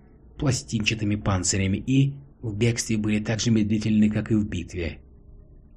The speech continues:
Спасаясь от фессалийцев, персидская конница смешалась на узких дорогах со своей бегущей пехотой,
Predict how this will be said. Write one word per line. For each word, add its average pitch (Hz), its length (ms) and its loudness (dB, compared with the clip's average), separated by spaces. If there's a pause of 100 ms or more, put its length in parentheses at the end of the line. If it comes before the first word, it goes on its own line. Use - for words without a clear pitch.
(220)
Спасаясь 123 520 2
от 120 100 0
фессалийцев, 131 680 4
персидская 120 520 0
конница 131 520 2
смешалась 123 640 2
на 113 100 -2
узких 120 420 2
дорогах 117 440 4
со 120 120 -2
своей 117 400 4
бегущей 113 480 2
пехотой, 135 600 2